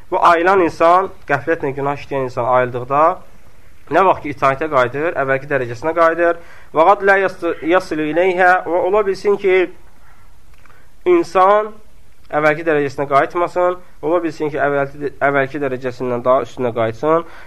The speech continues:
"Fə innəhu qad yaudu ə'lə himmətən mimmə kən." Və ola bilsin ki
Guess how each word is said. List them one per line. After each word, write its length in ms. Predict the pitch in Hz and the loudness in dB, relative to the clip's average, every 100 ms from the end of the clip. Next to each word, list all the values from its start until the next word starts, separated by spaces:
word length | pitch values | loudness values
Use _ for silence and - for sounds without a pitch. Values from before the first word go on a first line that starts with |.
| - | -4
"Fə 120 | 123 160 | 0 2
innəhu 400 | 170 151 147 147 | 4 4 2 2
qad 180 | 156 151 | 2 2
yaudu 460 | 147 143 160 151 | 2 2 2 0
ə'lə 460 | 147 160 147 143 139 147 | 2 4 4 2 0 0
himmətən 460 | 151 143 127 135 139 | -2 -2 -2 -2 0
mimmə 300 | 139 131 120 - | 0 2 2 4
kən." 280 | 156 156 156 - - - | 4 4 0 -14 -16 -6
Və 320 | 135 156 160 - - - - - - - | 2 4 4 0 -12 -16 -16 -16 -16 -6
ola 240 | 143 156 160 | 0 2 2
bilsin 340 | 147 165 165 | -2 -2 -2
ki 180 | 156 | 0